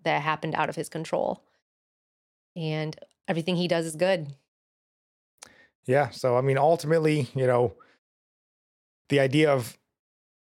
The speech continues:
Speaker 2: not preaching sin, not discussing sin, not exploring sin in your congregants' lives and your life and all that, you know, you not only are sort of failing to warn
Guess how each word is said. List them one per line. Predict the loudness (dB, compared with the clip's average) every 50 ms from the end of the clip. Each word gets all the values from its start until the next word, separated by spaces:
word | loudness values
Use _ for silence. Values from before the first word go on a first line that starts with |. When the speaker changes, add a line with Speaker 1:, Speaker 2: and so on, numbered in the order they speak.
| _ _ _ _ _ _ _ _ _ _ _ _ -6
Speaker 2:
not | -2 0 2 2 2 2 0 -2 -6 -12
preaching | -6 -2 -2 -2 -2 -2 -2 -2 -2 -2
sin, | -2 -2 0 0 0 0 -2 -4 -8 -10 _ -2
not | 0 0 0 0 -2 -4
discussing | -4 -4 -4 -2 0 0 0 0 -2 -2 -2 -2
sin, | -2 -2 -2 -2 0 0 2
not | 2 2 0
exploring | 0 -2 -6 -10 -16 -14 _ -4 0 2 2 4 4 2 0 0 -2
sin | -4 -4 -2 0 0 2 0 0
in | -2 -2 -2
your | -2 -4
congregants' | -4 -4 -4 -2 -2 -2 -2 -2 -2 -2 -4 -4 -4 -4
lives | 0 2 2 2 2 0 -2 -4 -6
and | -8 -6
your | -4 -2 0 2 2 2 4
life | 4 4 4 4 2 0 0 -4
and | -2 0
all | 0 2 2 2
that, | 2 2 2 0 -4 -8 -20 _ _ _ _ _ _ _ _ _ _ _ _ _ _ _ _ _ _ -8
you | -4 -2
know, | 0 2 2 0 -2 _ -4
you | 0
not | 2 2 2 2 4
only | 4 2 2 2 0 0 0 0 -2 -4 -4 -8 _ _ _ _ _ _ _ _ _ _ _ _ _ _ _ _ _ _ -2
are | -2 -2
sort | 0 2 2 4 4 4
of | 2 0 -2 -8 -16 -20 _ _ _ _ _ _ _ _ _ _ _ _ _
failing | -16 -14 -6 0 2 4 4 6 4 4 2 2 0
to | -2 -2 -2 -2
warn | -2 0 2 4 4 4 4 4 2 2 0 -2 -4